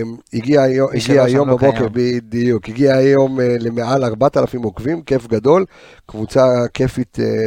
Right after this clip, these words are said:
Speaker 1: וכיף לקיים דיון עם אנשים
Speaker 2: לגמרי.
Speaker 1: שבאמת רוצים להתעסק בכדורגל. אה, אבל ראיתי ככה בין התגובות ובין השורות, אה, ויכוח, ויכוחון, ויכוחונים קטנים כאלה,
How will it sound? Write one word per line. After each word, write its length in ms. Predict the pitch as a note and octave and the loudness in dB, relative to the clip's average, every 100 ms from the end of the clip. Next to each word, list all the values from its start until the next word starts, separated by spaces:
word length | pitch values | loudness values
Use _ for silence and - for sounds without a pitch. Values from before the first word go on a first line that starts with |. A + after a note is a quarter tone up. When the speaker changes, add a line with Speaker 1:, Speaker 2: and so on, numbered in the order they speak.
| G#2 | -4
Speaker 1:
וכיף 280 | G#2 C#3 C#3 | -4 -6 -6
לקיים 400 | B2+ A2+ A#2+ B2+ | -6 -6 -6 -6
דיון 360 | G#2+ A#2 B2+ B2 | -4 -2 -4 -8
עם 180 | A2 | -10
אנשים 300 | G#2 G2+ - | -10 -8 -6
Speaker 2:
לגמרי. 360 | B2+ B2+ A#2 C3 | -4 -2 0 0
Speaker 1:
שבאמת 120 | D#3 | -2
רוצים 220 | A2+ C#3+ | -6 -6
להתעסק 260 | B2+ A2 B2+ | -10 -8 -8
בכדורגל. 600 | A#2+ - G#2+ A#2 E3+ A3 - - - - - | -8 -6 -4 0 2 0 -2 -20 -20 -18 -6
אה, 140 | G#2+ A2 A2+ _ - | -4 -4 -8 _ -6
אבל 180 | A#2 A#2 | -4 0
ראיתי 260 | C#3+ G#3+ | 0 0
ככה 240 | G#3 - A#2+ | -4 -2 -2
בין 180 | D3+ | 0
התגובות 460 | F#3+ C#3+ B2+ C#3 F#3+ | -2 -2 -2 0 0
ובין 220 | A2+ C3 | 0 -2
השורות, 580 | F3 - G3+ A#3+ A3+ - _ _ - - - _ | -2 -2 2 4 2 -2 _ _ -20 -20 -20 _
אה, 100 | C#3+ C3+ - | -10 -10 -10
ויכוח, 680 | B2 D#3 - A3+ G#3 - - | -8 -6 -2 2 2 0 -10
ויכוחון, 800 | C#3 D#3 D3+ - G3+ G3+ G3+ F#3+ D#3+ D#3+ _ _ | -8 -6 -4 0 0 0 -10 -14 -16 -20 _ _
ויכוחונים 600 | D3+ E3 E3 - G3 B3 | -12 -10 -6 -4 -4 -6
קטנים 440 | G3 - G3 B3 | -2 0 0 -2
כאלה, 380 | G3 F#3 D#3+ F3 | -2 0 2 2